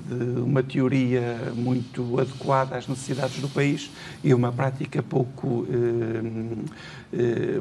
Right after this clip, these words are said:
pouco adequada a, a essa teoria. Eh, vejamos o exemplo da reposição das freguesias extintas, em que, eh, o P S di-, e o governo dizem que estão de acordo com a necessidade de corrigir, eh,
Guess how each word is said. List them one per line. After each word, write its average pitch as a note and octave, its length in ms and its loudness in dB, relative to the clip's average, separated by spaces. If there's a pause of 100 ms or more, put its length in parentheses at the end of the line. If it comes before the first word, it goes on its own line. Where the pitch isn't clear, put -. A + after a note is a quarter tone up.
pouco C3+ 240 4
adequada B2+ 580 0
a, A#2 560 0
a A#2+ 60 6
essa A#2+ 260 0
teoria. - 420 -6 (360)
Eh, - 240 -2
vejamos B2 500 0
o B2+ 60 4
exemplo B2+ 440 2
da C3 140 2
reposição C3 560 0
das B2+ 160 0
freguesias C3+ 560 2
extintas, F3+ 640 -2
em C#3+ 160 2
que, C#3 200 0
eh, C#3 760 2
o B2+ 320 -2
P C#3+ 80 2
S D3+ 480 0
di-, D#3+ 240 0
e C#3+ 140 2
o C#3+ 80 4
governo D3+ 400 0
dizem D3+ 360 0 (300)
que - 80 -10
estão D3 160 2
de C3+ 80 4
acordo C#3 300 0
com - 100 0
a D3 60 4
necessidade D3 540 0
de - 40 -10
corrigir, D3 580 2
eh, - 360 -6